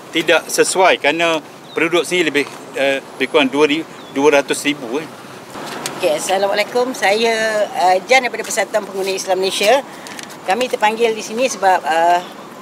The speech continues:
Speaker 2: apa tu, penduduk sini ada buat aduan di P P R M. Dan apa yang kami tinjau dan, eh, da-, dalam perbincangan kami, penduduk sini hampir dua ratus ribu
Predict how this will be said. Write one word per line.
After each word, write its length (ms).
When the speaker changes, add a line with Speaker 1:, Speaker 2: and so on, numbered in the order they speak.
Speaker 2:
apa 160
tu, 240
penduduk 320
sini 240
ada 80
buat 160
aduan 240
di 80
P 160
P 80
R 320
M. 80
Dan 240
apa 240
yang 160
kami 240
tinjau 480
dan, 160
eh, 560
da-, 160
dalam 240
perbincangan 480
kami, 240
penduduk 480
sini 240
hampir 400
dua 240
ratus 240
ribu 400